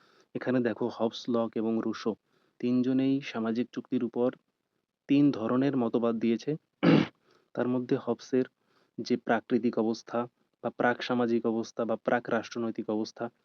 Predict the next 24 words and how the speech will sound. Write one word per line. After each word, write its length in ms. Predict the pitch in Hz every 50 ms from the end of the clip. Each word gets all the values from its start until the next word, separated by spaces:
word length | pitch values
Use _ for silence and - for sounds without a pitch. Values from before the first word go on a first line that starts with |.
| _ _ _ _ _ _ -
এবং 280 | 139 123 131 127 131 - -
লকের 440 | 131 127 123 117 - - 135 135 - - _ _ _ _ _ _ - 123
যে 120 | 120 127
প্রাক 280 | - - 117 113 110 -
সামাজিক 400 | - 131 123 123 117 127 120 120
বা 80 | 123
প্রাক 320 | 117 - - 120 117 - 131
রাষ্ট্রনৈতিক 520 | 120 110 - 131 127 123 117 120 123 113
অবস্থা 360 | 113 110 117 113 - - 123
আছে, 260 | 123 120 - - 151 151 _ _ _ _ _ _ _ _ _ _ _ _ _ _ _ _ _ -
তার 140 | - 123 127
মধ্যে 400 | 135 139 127 120 - 117 113 117 - _ _ _ _ _ _ _ _ -
তিনজনের 480 | 151 147 147 143 147 147 143 151 160 - - _ - - _ _ _ _ _ _ -
এই 120 | 151 151
সমস্ত 480 | 143 - - 147 143 143 131 - - 156 151
চরিত্রগতভাবে 1000 | - - 143 131 131 123 - - 143 135 139 123 139 135 120 131 131 131 156 165 - _ _ _ _ _ _ _ _ _ _ _
কিছু 240 | - 135 120 - 135
কিছু 320 | 127 135 127 - 160 180 -
অমিল 440 | - 131 120 123 127 139 147 151 131
লক্ষ্য 280 | 113 - - - 113
করা 220 | - 120 113 110 104
যায়। 300 | 101 - 104 95 95 - _ _ _ _ _ _ _ _ -
এই 120 | 131 127
সময় 440 | 123 - - 127 127 127 131 131 143